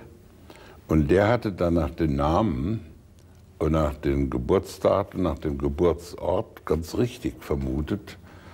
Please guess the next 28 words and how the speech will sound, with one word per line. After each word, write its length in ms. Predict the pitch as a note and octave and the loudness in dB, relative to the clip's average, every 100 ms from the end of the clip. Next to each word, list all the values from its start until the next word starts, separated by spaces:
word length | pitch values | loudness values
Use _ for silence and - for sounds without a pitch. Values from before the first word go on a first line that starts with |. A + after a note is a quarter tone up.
| - - - - | -20 -20 -10 -2
äh, 100 | E2 | 0
dass 320 | D2+ D#2+ - | 2 0 0
das 240 | - - | -4 -4
der, 240 | - D#2 C#2 - - | -2 0 0 -4 -6
äh, 160 | F#2 D#2+ | -4 0
jemand 340 | F2+ F#2 F#2 | 2 2 2
aus 180 | F2+ - | 0 0
der 140 | F2 | -4
Sippe 340 | E2 - - G#2+ | -2 -4 -2 0
sein 400 | - G#2+ D2+ C2 | 2 2 0 -4
muss. 460 | B1+ - - - - - - - - - - | -10 -12 -16 -18 -20 -20 -20 -20 -20 -20 -12
Und 80 | F2+ | -6
hat 120 | E2+ | -4
mich 180 | D2+ D2+ | -2 0
dann 180 | F2 F2+ | 0 0
gefragt. 720 | F#2+ F2+ A2 G#2 C2+ - - - - - - - - - - - | -2 -4 -2 0 0 -6 -20 -20 -20 -20 -20 -20 -20 -20 -18 -8
Und 60 | |
dann 140 | D#2+ D2+ | -4 0
habe 180 | E2 E2 | 0 0
ich 80 | - | 2
so 200 | G2+ - | 2 2
oft 240 | - - | 0 -2
für 140 | - | -2
mich, 300 | E2+ F2 - | 0 0 -2
wenn 100 | E2+ | -2
ich 140 | D#2 E2 | -2 0
darüber 320 | E2 D#2+ E2 | 2 4 4
nachdachte, 800 | E2 E2+ - E2 E2 - - D2+ | 4 0 -2 -2 -2 -4 -4 -4